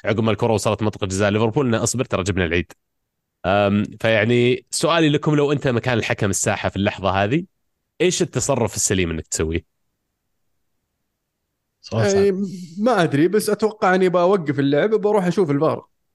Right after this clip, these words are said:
Speaker 3: تعال ورني، وش ال-، وش الفيلم اللي سويته أنت؟
Speaker 1: أوكي، وقفت اللعب، شفت الفار جول.
Speaker 3: طيب خلاص، جول. يعني
Speaker 1: آه،
Speaker 3: في
Speaker 1: بترجع،
Speaker 3: خطأ.
Speaker 1: بترجع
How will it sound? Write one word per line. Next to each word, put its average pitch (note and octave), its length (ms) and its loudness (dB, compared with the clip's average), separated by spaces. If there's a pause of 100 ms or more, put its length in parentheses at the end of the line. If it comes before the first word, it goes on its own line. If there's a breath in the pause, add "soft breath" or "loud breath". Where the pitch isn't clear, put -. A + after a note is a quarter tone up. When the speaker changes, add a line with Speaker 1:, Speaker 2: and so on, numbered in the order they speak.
(240)
Speaker 3:
تعال D#3+ 200 0
ورني، D3+ 260 0
وش C#3+ 160 -2
ال-، C#3+ 220 2
وش D3 120 -4
الفيلم D#3 300 0
اللي B2 100 -4
سويته B2+ 360 0
أنت؟ A#2 160 -6 (120)
Speaker 1:
أوكي، D3+ 180 2
وقفت D#3 400 2
اللعب، D#3 240 2
شفت D#3 220 -2
الفار C#3+ 260 2
جول. A#2 240 0 (1400)
Speaker 3:
طيب G3+ 240 2
خلاص، G#3+ 340 -4
جول. D#3+ 280 0 (720)
يعني C3+ 140 2
Speaker 1:
آه، - 40 0
Speaker 3:
في G#3+ 120 0
Speaker 1:
بترجع، B2+ 260 0
Speaker 3:
خطأ. E2 60 -8
Speaker 1:
بترجع B2 340 -2